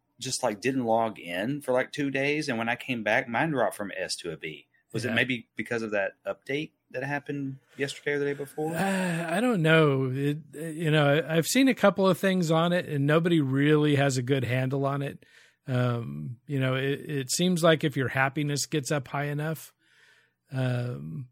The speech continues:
Speaker 2: you know, then it'll, then it'll go to an S class. But my, my happiness didn't change. I stayed at fifty percent, and, you know, yet it still dropped down. So I don't know.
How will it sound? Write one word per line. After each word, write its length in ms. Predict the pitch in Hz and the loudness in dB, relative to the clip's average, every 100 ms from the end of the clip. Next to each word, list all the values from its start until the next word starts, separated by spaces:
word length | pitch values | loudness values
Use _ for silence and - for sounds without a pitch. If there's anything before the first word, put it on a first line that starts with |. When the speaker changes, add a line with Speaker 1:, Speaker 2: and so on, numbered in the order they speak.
| _ - | _ -2
Speaker 2:
you 160 | 143 | 0
know, 100 | 139 | 2
then 220 | 131 139 | 0 0
it'll, 300 | 135 135 131 117 131 | 0 0 -2 -6 -10
then 240 | 127 135 135 | -6 -2 -2
it'll 160 | 131 | -2
go 240 | 127 139 135 | -2 -2 0
to 120 | 135 | 0
an 100 | 131 | -2
S 180 | 131 - | -4 -4
class. 460 | 151 139 143 - _ _ _ _ _ _ | -4 -4 -4 -8 _ _ _ _ _ _
But 380 | 143 135 143 156 | 2 4 2 0
my, 460 | 143 143 147 135 135 - - | 2 4 4 2 -2 -12 -10
my 220 | 143 135 | -2 0
happiness 520 | 123 170 - 214 139 - | 4 2 2 2 2 2
didn't 300 | 147 131 120 | 0 0 -2
change. 400 | 185 190 110 117 | -2 -2 -2 -4
I 80 | |
stayed 320 | 127 - 196 180 | -4 -2 -2 -4
at 140 | 117 | -4
fifty 260 | 147 127 123 | -4 -4 -6
percent, 540 | 120 - 165 143 - _ _ _ _ _ _ _ _ _ _ _ | -6 -4 -4 -6 -10 _ _ _ _ _ _ _ _ _ _ _
and, 720 | 143 131 127 123 120 117 107 - - - _ _ _ _ _ _ _ _ _ _ | -6 -2 0 0 -2 -4 -8 -12 -14 -18 _ _ _ _ _ _ _ _ _ _
you 100 | 131 131 | -6 -4
know, 140 | 120 | -2
yet 360 | 117 127 123 - | -2 -2 -4 -6
it 200 | 127 - | -6 -6
still 280 | - 139 | -4 -4
dropped 280 | 123 110 110 | -4 -6 -8
down. 300 | 120 113 110 | -10 -10 -8
So 220 | - 120 117 | -8 -8 -6
I 140 | 160 | -6
don't 120 | 143 | -4
know. 200 | 120 107 | -8 -12